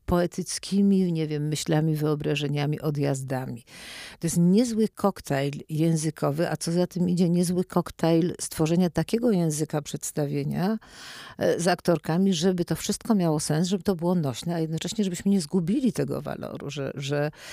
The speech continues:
że to jest między wysokim a niskim, między wzniosłym a upadłym, troszkę między sacrum a profanum, jakkolwiek nie chcę się, nie chcę się posuwać za daleko. I to w-, to, ta warstwa jakby, y, y,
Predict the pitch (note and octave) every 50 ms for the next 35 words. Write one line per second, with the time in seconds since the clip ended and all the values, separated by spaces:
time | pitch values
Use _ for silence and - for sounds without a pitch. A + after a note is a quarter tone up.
0 | - - - - - - D#3 D#3+ D#3 - - E3 E3+ F3 - - F3 F3+ F#3 F#3
1 | E3 F#3 F3 G3 - - G#3 G#3 - A#3+ A3+ A#3+ A#3+ A#3 A3+ G#3 - - - -
2 | C#3 C#3 C#3 C#3+ D3 D3+ D#3 D3+ D#3+ D#3+ D#3+ D#3+ D3+ D#3 D#3+ E3 E3+ - - -
3 | F#3+ F#3+ F#3+ F3+ F3 F3+ F3+ F3+ E3+ - - - - - F#3 F3+ D3 C#3 - B2+
4 | B2 - - - - - - - - - G3 G3+ G3+ G#3 G3 G3+ G3 - G#3 G3+
5 | - G#3+ G3+ G3+ G3 - - G#3+ G#3 - A3 G#3+ G3+ F#3 E3+ E3+ D#3 - - F3
6 | F3+ F3 F3 E3 - F3 F3 - - - F3+ D#3+ - D#3+ E3 E3 - - - -
7 | - - - - - - - - F3 F3 E3+ - F#3 E3+ - D3+ - - C3+ -
8 | - D#3 D3 C#3+ C#3+ C#3 C3+ C#3+ C#3 C#3+ C#3 C#3+ C#3+ - C#3+ - - - D3 -
9 | - F3 F3+ - - - - - - - - - F3 D#3+ D#3 F#3 G#3 B3 C4 A3
10 | - - - - D#3 C#3+ C#3 C#3 C#3+ D#3+ D3 C#3+ C#3+ D3 C#3+ C#3+ - _ D#3+ D3+
11 | D3 D3 - - - D#3 D3+ D3+ D3+ D#3+